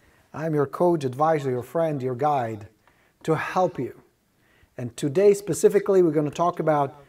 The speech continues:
new agents getting up and running quickly. Now, if you've been at it for three, four, five, six years,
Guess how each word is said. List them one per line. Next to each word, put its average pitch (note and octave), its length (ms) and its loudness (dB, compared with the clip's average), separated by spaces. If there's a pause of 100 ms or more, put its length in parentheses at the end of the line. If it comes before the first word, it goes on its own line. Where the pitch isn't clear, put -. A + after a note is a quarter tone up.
(200)
new F#3+ 320 4
agents D#3+ 500 0
getting D#3 460 0
up C#3 220 -8
and C3 140 -6
running A#2+ 280 -8
quickly. A#2 320 -10
Now, C#3+ 160 -6
if D#3+ 180 -8
you've A#2+ 140 -6
been D#3 160 -2
at A2+ 160 -6
it G#2 80 -12
for - 120 -14
three, B2 320 -12
four, A#2 300 -10
five, A2+ 300 -10
six - 240 -16
years, A#2+ 260 -14